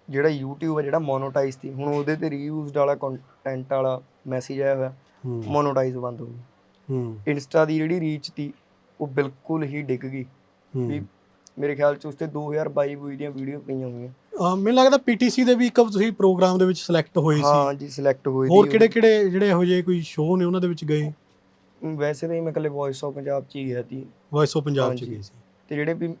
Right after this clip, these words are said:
Speaker 1: ਮੇਨ ਜਿਹੜੇ ਮੇਰੇ ਆਪ ਦੇ ਸੋਸ਼ਲ ਨੈਟਵਰਕਸ ਸੀ,
Speaker 2: ਹਾਂ।
Speaker 1: ਉਹ ਹੈਕ ਕਰ ਲਏ ਸੀ। ਵੀ ਮੇਨ ਮੁੱਦਾ ਤਾਂ ਇੱਥੇ ਹੀ ਆ, ਜਿਹੜਾ ਗੈਪ ਪੈ ਗਿਆ ਮੇਰਾ, ਬਹੁਤ ਵੱਡਾ ਗੈਪ ਪੈ ਗਿਆ।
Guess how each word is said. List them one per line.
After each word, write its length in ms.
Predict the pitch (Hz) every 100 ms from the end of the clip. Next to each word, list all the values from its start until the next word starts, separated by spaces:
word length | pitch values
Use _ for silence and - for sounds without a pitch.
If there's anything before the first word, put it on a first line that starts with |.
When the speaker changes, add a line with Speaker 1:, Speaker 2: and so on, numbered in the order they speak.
| _ _ -
Speaker 1:
ਮੇਨ 360 | 143 147 156
ਜਿਹੜੇ 200 | 151 147
ਮੇਰੇ 240 | 170 156 151
ਆਪ 140 | 143
ਦੇ 140 | 143 143
ਸੋਸ਼ਲ 500 | 143 143 131 160 151
ਨੈਟਵਰਕਸ 560 | 139 139 135 135 - -
ਸੀ, 140 | 131 131 _ _ -
Speaker 2:
ਹਾਂ। 200 | 127 113 101
Speaker 1:
ਉਹ 180 | 151 165
ਹੈਕ 260 | 156 143 135
ਕਰ 180 | - 123
ਲਏ 160 | 120
ਸੀ। 180 | 120 120 - -
ਵੀ 80 | 139
ਮੇਨ 400 | 147 143 143 143
ਮੁੱਦਾ 320 | 143 135 143
ਤਾਂ 120 | 147 170
ਇੱਥੇ 340 | 160 - - 143
ਹੀ 40 |
ਆ, 120 | 127
ਜਿਹੜਾ 220 | 123 131 165
ਗੈਪ 400 | - 135 139 123 -
ਪੈ 160 | 127
ਗਿਆ 100 | 123
ਮੇਰਾ, 200 | 123 131
ਬਹੁਤ 440 | 139 131 127 131 135 147
ਵੱਡਾ 340 | 131 127 135
ਗੈਪ 200 | 127 120 -
ਪੈ 140 | 123
ਗਿਆ। 140 | 101